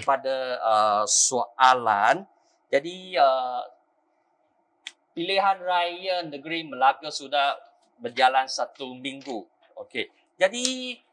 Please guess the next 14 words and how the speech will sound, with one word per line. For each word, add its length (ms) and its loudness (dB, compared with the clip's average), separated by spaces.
bagaimana, 1500 4
ah, 320 -6
Tuan 240 0
Haji 320 -4
sebagai 480 -4
pengurusi 480 -14
Pakatan 480 -6
Harapan 480 -4
Melaka 400 -10
melihat 960 2
dan 160 -2
menilai 560 -8
sambutan 960 -4
dan 240 -4